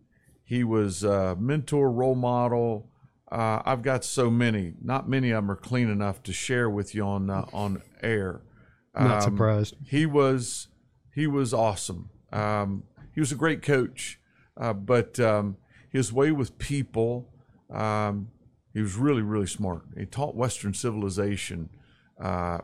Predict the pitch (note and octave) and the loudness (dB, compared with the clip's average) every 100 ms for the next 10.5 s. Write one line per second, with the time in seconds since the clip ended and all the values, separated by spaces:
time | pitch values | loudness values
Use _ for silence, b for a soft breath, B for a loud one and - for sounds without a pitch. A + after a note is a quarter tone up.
0 | - G#2+ G2+ - G2+ F#2 E2+ b b b | -8 -6 -6 -4 -4 -4 -6 b b b
1 | b b G#2 G2 - C3+ B2 G#2 A2 - | b b -4 -4 -2 0 0 0 -4 -4
2 | A2+ G2+ G2 G#2 G#2 G2 F#2 - - A2 | -2 0 0 0 0 -2 -4 -8 -8 -6
3 | G#2 G2+ F#2 F#2 A2 A#2+ - - A#2 A2 | -4 -2 -2 -2 -2 -2 -6 -6 -4 -4
4 | - b b b b b b b - G#2+ | -8 b b b b b b b -8 -4
5 | G2+ - - A#2+ G#2 - G#2+ G2+ G2+ - | -4 -6 -2 -2 -2 -2 -2 -2 -4 -4
6 | G2+ G#2 G2+ G#2 G2+ - G2+ G#2 A2 - | -4 -2 -2 -2 -4 -4 -4 -2 -2 0
7 | G#2 G2 F#2 F2 _ _ _ - G2+ G2 | 0 2 0 -4 _ _ _ -8 -4 -4
8 | F2+ - _ _ _ _ - - _ - | -6 -8 _ _ _ _ -18 -18 _ -6
9 | G#2 G2 F#2 - _ _ _ _ _ _ | -4 -4 -6 -10 _ _ _ _ _ _
10 | - - - G2 F#2+ | -20 -20 -10 -6 -6